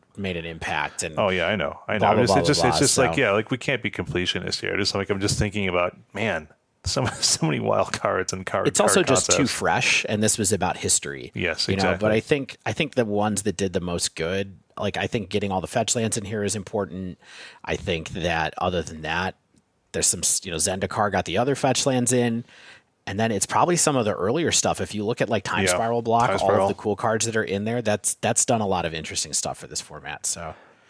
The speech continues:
Speaker 2: I mean, Khans is clearly the best because it made me, uh, it made me really enjoy Magic, and then think about playing Modern, and then making a Modern podcast called The Dive Down with you all, and we've, we've had a hu-, a hugely important impact to the format.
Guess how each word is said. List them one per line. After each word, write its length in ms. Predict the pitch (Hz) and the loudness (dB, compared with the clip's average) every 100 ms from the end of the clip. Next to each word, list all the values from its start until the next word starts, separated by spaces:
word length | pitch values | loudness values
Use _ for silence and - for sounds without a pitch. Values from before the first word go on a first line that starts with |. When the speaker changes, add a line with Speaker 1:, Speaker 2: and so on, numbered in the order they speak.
| - | -8
Speaker 2:
I 40 | 139 | -2
mean, 160 | 143 | -2
Khans 260 | 120 170 143 | 0 0 0
is 80 | 110 | 0
clearly 320 | - 117 107 | 2 2 4
the 80 | 98 | 2
best 260 | 90 92 - | 2 0 -2
because 320 | 104 - 92 | -6 -4 -2
it 80 | 92 | -2
made 320 | 95 98 95 | 0 -2 -2
me, 580 | 98 95 92 87 87 87 _ _ _ - | -2 -2 -2 -4 -6 -10 _ _ _ -4
uh, 160 | 98 101 | -2 0
it 60 | |
made 160 | 107 107 | 0 0
me 60 | |
really 240 | 101 104 104 | 2 2 2
enjoy 480 | 98 104 101 104 110 | 2 2 2 0 -2
Magic, 500 | 101 87 85 107 - - _ - | -2 0 0 -2 -6 -20 _ -8
and 160 | 92 | -4
then 260 | 90 90 90 | -2 -2 -6
think 240 | 95 101 98 | -4 -4 0
about 200 | 98 - | 0 0
playing 280 | 98 104 | -2 0
Modern, 580 | 98 80 85 98 110 113 | 2 2 0 -2 -4 -6
and 160 | - 90 | -8 -4
then 160 | 90 87 | -2 -2
making 300 | 90 98 95 | -4 -4 -2
a 60 | |
Modern 340 | 92 87 98 92 | 0 0 0 -2
podcast 800 | 92 85 - 87 98 120 - - _ | -2 -2 -2 -2 -2 -2 -6 -14 _
called 200 | - 90 | -6 -2
The 80 | 92 | 0
Dive 260 | 85 82 | 0 0
Down 420 | 92 95 117 127 - _ _ - _ _ | 0 0 -2 -6 -14 _ _ -20 _ _
with 220 | 98 90 95 | -6 -4 0
you 160 | 90 | 2
all, 260 | 85 113 127 | 4 2 0
and 260 | 101 92 | -4 -4
we've, 300 | 92 92 90 | -4 -4 -6
we've 140 | 107 98 | -6 -2
had 160 | 98 104 | -2 -2
a 100 | 95 | -4
hu-, 180 | - - | -4 -4
a 80 | - | -4
hugely 680 | - 202 156 98 82 76 - | 2 2 2 2 0 -2 -8
important 460 | 92 - 92 80 | -6 -2 -2 -2
impact 420 | 92 - 82 76 | -6 -2 -4 -4
to 80 | - | -8
the 80 | 80 | -8
format. 500 | - 90 85 71 - | -4 -4 -4 -6 -10